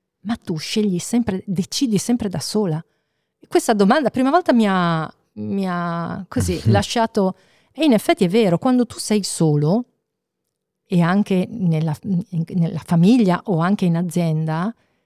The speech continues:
Speaker 1: prendi talmente tante decisioni che è impressionante. Cioè, quindi anche la capacità decisionale non è da tutti, eh?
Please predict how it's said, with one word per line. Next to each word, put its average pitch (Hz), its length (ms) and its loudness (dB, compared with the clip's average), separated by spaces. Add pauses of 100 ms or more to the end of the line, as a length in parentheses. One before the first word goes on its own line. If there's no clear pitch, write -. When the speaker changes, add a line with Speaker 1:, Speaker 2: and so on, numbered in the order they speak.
(300)
Speaker 1:
prendi 175 580 2 (160)
talmente 240 840 0
tante 277 460 2
decisioni 165 1040 0 (760)
che - 160 -4
è 311 60 2
impressionante. 175 1200 0 (180)
Cioè, 175 320 -6
quindi 208 440 2 (420)
anche 285 300 0
la 240 100 2
capacità 208 640 -4
decisionale 185 1160 -2
non 170 180 0
è 285 120 2
da 180 120 0
tutti, 170 500 -10
eh? 208 300 0